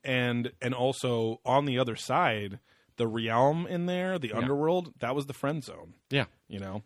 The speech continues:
Speaker 1: and that's no, no, where no man wants to enter with
Speaker 2: Yeah.
Speaker 1: a woman.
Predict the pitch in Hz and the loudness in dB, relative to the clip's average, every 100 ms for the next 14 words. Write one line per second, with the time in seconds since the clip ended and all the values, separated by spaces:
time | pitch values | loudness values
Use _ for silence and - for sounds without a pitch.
0 | - 113 117 120 120 123 139 151 143 123 | -8 -4 -4 -4 0 6 8 6 4 -2
1 | 127 143 165 139 139 135 151 170 190 170 | 2 4 4 2 2 2 6 6 6 4
2 | 156 123 113 110 - 110 107 - 98 - | 4 2 0 -4 -6 -8 -8 -8 -12 -10
3 | - 104 110 107 90 76 | -2 0 0 -2 -6 -12